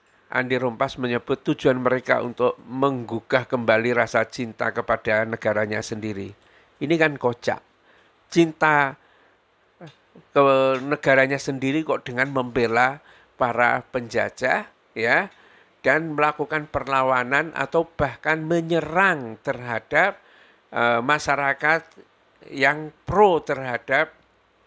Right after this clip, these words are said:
eh, Gaza. Ya, satu wilayah yang diduduki oleh Israel. Ini kan aneh. Cintanya itu di mana?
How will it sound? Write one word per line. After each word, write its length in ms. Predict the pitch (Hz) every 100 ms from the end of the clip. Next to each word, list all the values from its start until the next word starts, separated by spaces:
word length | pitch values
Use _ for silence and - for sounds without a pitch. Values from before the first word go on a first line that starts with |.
| _ _ _ - _ _ -
eh, 640 | 110 110 107 104 107 117 -
Gaza. 400 | 143 - 110 90 _ _ _ _ _ _
Ya, 300 | - 110 113 117
satu 560 | 120 117 123 120 113
wilayah 400 | 127 120 123 131 143
yang 260 | 120 135
diduduki 640 | 139 127 - 123 127 - 131
oleh 560 | 117 113 120 127 123 -
Israel. 480 | 127 - 117 117 110
Ini 160 | 120 175
kan 160 | 196 196
aneh. 400 | 180 175 160 - _ _ _ _ _ -
Cintanya 480 | 180 185 180 190
itu 160 | 190 208
di 160 | 165 147
mana? 480 | 143 156 143 113